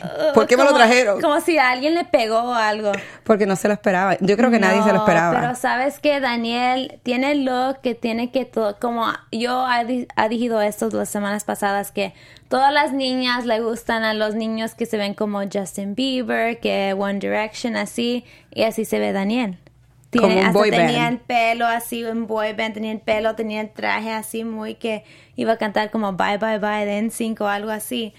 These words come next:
Speaker 1: Um, y yo creo que eso es porque vino otra vez. Porque las niñas le gustaron a Daniel, pero no tiene la voz todavía.
Speaker 2: So, los votos fueron de las niñas en la casa.
Speaker 1: Oh, sí.
Speaker 2: Bueno, lo bueno de esto
Speaker 1: Ajá.
Speaker 2: es que, que Yankee puso esa cara.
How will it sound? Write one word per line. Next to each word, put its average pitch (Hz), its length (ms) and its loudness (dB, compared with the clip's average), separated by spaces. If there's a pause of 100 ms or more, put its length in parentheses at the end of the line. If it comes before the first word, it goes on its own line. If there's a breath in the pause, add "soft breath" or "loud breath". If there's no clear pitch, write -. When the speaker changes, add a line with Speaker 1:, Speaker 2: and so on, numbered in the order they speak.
(420 soft breath)
Speaker 1:
Um, 190 640 0 (480)
y 220 140 -2
yo 208 120 0
creo 208 240 -2
que 196 140 -2
eso 196 140 -8
es - 60 -10
porque 185 300 -4
vino 180 220 -6
otra 185 260 -2
vez. 202 380 -4 (120)
Porque 220 280 -2
las 208 240 0
niñas 240 560 -2
le 226 160 -2
gustaron 196 520 -4
a 208 120 -4
Daniel, 254 520 -2
pero 220 240 -6
no 214 360 -6
tiene 208 340 -8
la 190 180 -8
voz 175 320 -10
todavía. 175 640 -10
Speaker 2:
So, 175 380 2
los 175 160 2
votos 175 240 0
fueron 185 220 2
de 175 60 2
las 175 100 2
niñas 175 280 2
en 180 80 2
la 170 100 0
casa. 160 500 -2
Speaker 1:
Oh, 339 200 2
sí. 214 460 -4 (680 soft breath)
Speaker 2:
Bueno, 370 260 6
lo 226 180 4
bueno 302 260 4
de 240 260 6
esto 240 280 4
Speaker 1:
Ajá. 208 320 0
Speaker 2:
es 208 100 4
que, 262 200 2
que 240 180 0
Yankee 233 400 4
puso 269 300 2
esa 240 160 0
cara. 170 480 2